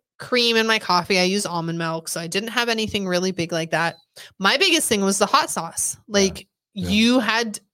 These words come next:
Speaker 1: there was only, like, four hot sauces I could use, which were fine, but it took me forever to find them.
Speaker 2: Yeah.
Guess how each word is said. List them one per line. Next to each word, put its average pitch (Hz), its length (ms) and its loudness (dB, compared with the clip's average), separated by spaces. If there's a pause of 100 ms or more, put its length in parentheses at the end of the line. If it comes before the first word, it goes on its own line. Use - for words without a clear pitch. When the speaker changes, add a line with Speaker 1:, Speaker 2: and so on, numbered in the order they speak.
Speaker 1:
there 226 220 4
was 254 160 2
only, 254 200 0
like, 226 200 2
four 226 400 6
hot 233 240 2
sauces 175 360 -4
I 170 80 0
could 170 160 -6
use, 190 420 -2
which 277 200 -2
were 247 120 0
fine, 214 460 0
but 220 120 2
it 202 80 2
took 262 200 -6
me 262 100 -4
forever 226 500 -2
to 190 80 -2
find 214 300 -4
them. - 80 -14 (300)
Speaker 2:
Yeah. 82 180 -16